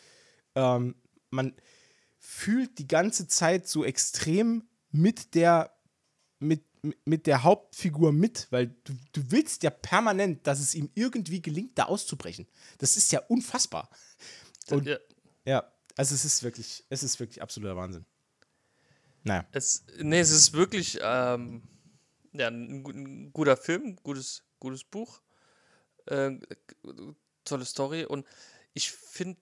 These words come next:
Speaker 2: am Schluss, ähm, äh, nee, ich will nicht spoilern. <laughs>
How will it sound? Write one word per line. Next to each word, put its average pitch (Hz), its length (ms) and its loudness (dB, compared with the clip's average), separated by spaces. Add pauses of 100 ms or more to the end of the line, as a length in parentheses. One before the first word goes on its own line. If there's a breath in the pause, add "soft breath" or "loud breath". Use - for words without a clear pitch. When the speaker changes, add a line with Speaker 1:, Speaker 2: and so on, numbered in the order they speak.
(140)
Speaker 2:
am 127 120 -12
Schluss, - 580 -2 (640)
ähm, 127 440 -4 (100)
äh, 135 60 -10
nee, 123 120 -12
ich - 140 -16
will 120 80 -12
nicht 113 140 -12
spoilern. 101 440 -12
<laughs> - 60 -4